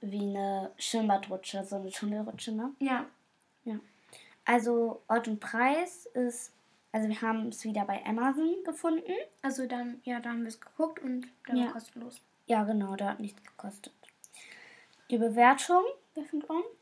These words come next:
Speaker 2: Kannst du auch ruhig machen.
Speaker 1: Ja, ähm, ich hatte acht Sterne, weil irgendwie, da gab's nicht so wirklich eine spannende Stelle. Ähm, nur halt,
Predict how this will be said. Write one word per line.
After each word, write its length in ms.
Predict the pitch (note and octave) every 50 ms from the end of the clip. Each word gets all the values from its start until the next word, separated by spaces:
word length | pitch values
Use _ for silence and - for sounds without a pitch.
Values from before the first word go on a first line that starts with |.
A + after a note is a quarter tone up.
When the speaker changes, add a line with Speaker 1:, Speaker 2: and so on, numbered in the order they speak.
| _ _ _ _ _ _ _ -
Speaker 2:
Kannst 300 | - C4+ B3+ B3+ - -
du 80 | B3+ -
auch 240 | B3+ B3 B3 -
ruhig 220 | C4 B3+ B3 - -
machen. 320 | C#4 C4+ - - D4+ D4 -
Speaker 1:
Ja, 200 | A#3+ A#3 A3 - - - _ -
ähm, 200 | A#3 A#3 A3 A3
ich 160 | - A3 - A#3
hatte 200 | G#3+ - - -
acht 200 | - B3 - -
Sterne, 400 | - - E4+ E4 E4 E4 D#4+ E4+ F4 F4+ F4 - - - - - - -
weil 140 | B3 A#3+ -
irgendwie, 580 | B3 C4 C4 C4 C4 B3+ B3 B3 A#3+ B3+ C#4 B3
da 140 | A#3+ A#3 A3
gab's 300 | A3+ A#3+ B3 B3+ - -
nicht 160 | C4 B3 -
so 160 | - A#3 G#3+
wirklich 360 | A3+ A#3+ A#3 - A#3 A3 - -
eine 120 | G#3+ G3+
spannende 440 | G#3 - - - G#3+ G#3+ A#3 B3 C4
Stelle. 600 | C4+ - - D4 D4 D4 D4 D#4 E4 E4+ F#4 F#4 - - _ - - - - - - - - _ _ _ _ _ _ _ _ _ -
Ähm, 360 | A#3 A3+ A3 A3 G#3+ G#3+ G#3
nur 260 | G#3+ G#3+ A3 G#3+ G#3 G#3
halt, 440 | G3+ G3+ G3 G3+ G3+ - - -